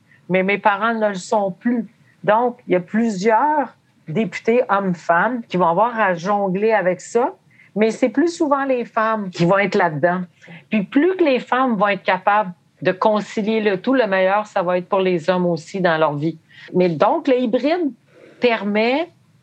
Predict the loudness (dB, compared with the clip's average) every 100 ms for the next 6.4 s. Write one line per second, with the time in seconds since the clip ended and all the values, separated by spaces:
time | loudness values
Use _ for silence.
0 | _ _ 0 4 4 2 0 -2 0 0
1 | -2 -2 0 2 0 0 -2 -2 -4 _
2 | 0 0 0 0 0 0 0 -2 0 0
3 | 0 0 -2 -2 _ _ -20 -20 _ _
4 | -2 -2 2 0 2 0 2 0 2 2
5 | 0 -6 _ -2 0 0 0 0 0 0
6 | 0 0 0 0